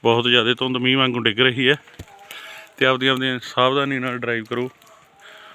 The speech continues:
ਇੰਡੀਕੇਟਰ ਜ਼ਰੂਰ ਲਗਾ ਕੇ ਰੱਖੋ। ਧੁੰਦ ਦੇ ਵਿੱਚ ਫਿਲਹਾਲ ਕੁਝ ਵੀ ਨਹੀਂ ਦਿਖਾਈ ਦੇ ਰਿਹਾ, ਤਾਂ ਕਿ ਹੌਲੀ ਹੌਲੀ ਚੱਲੋ ਬਾਈ, ਐਕਸੀਡੈਂਟ ਨਾ ਤੋਂ ਬਚ ਕੇ। ਜ਼ੀਰੋ ਵਿਜ਼ੀਬਿਲਟੀ ਹੈ,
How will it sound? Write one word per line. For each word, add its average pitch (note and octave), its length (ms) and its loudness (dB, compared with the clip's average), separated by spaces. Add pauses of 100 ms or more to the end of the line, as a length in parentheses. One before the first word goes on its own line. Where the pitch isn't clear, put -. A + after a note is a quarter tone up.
(480)
ਇੰਡੀਕੇਟਰ C3 580 0 (680)
ਜ਼ਰੂਰ A2+ 280 2
ਲਗਾ B2 260 4
ਕੇ A#2 80 -4
ਰੱਖੋ। C3 300 -2 (920)
ਧੁੰਦ B2+ 260 -2
ਦੇ B2 100 6
ਵਿੱਚ B2 220 0 (400)
ਫਿਲਹਾਲ A#2+ 400 0
ਕੁਝ B2+ 220 -2
ਵੀ D3+ 160 2
ਨਹੀਂ C3+ 100 0
ਦਿਖਾਈ G2+ 240 -4
ਦੇ G2 120 -8
ਰਿਹਾ, F2+ 140 -18 (1300)
ਤਾਂ A#2+ 220 4
ਕਿ B2+ 120 2
ਹੌਲੀ C3 200 4
ਹੌਲੀ C#3+ 200 2
ਚੱਲੋ A#2+ 280 0
ਬਾਈ, C3 160 2 (240)
ਐਕਸੀਡੈਂਟ B2 560 0
ਨਾ C3 120 0 (260)
ਤੋਂ B2 160 2 (680)
ਬਚ A2 200 0
ਕੇ। C3 200 0 (1400)
ਜ਼ੀਰੋ B2+ 240 4
ਵਿਜ਼ੀਬਿਲਟੀ C3 540 0
ਹੈ, C#3 80 2